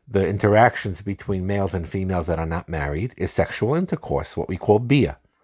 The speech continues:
That is the more chomer, the most chomer, the most stringent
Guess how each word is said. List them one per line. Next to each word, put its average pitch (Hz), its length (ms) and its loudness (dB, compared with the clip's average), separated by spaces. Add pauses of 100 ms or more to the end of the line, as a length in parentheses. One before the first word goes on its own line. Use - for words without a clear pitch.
(460)
That 131 280 8
is 135 160 -2
the 107 260 -2 (800)
more 107 260 6
chomer, 98 640 2
the 80 80 -4
most 113 400 2
chomer, 78 460 -2
the 78 80 -6
most 104 320 0
stringent 101 680 -4